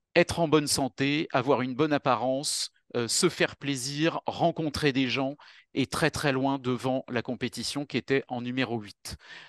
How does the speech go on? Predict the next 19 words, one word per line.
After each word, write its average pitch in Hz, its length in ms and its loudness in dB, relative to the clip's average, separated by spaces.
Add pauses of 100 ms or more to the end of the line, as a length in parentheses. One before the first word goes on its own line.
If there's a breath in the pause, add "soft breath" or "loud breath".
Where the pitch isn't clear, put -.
(100)
Donc 127 180 0
ça, - 220 6
c'est, 135 400 4
c'est, - 640 -2
même 160 260 0
si, 180 420 0 (500 soft breath)
euh, 113 220 -4
on 113 100 -8
m'a 123 100 -4
souvent 151 320 0
reproché 151 560 0
de 113 400 -2 (100)
présider 143 420 2
la 135 100 4
fédération 131 760 0
avec 110 240 -2
des 107 100 -4
fichiers - 360 -2
Excel, 135 500 -2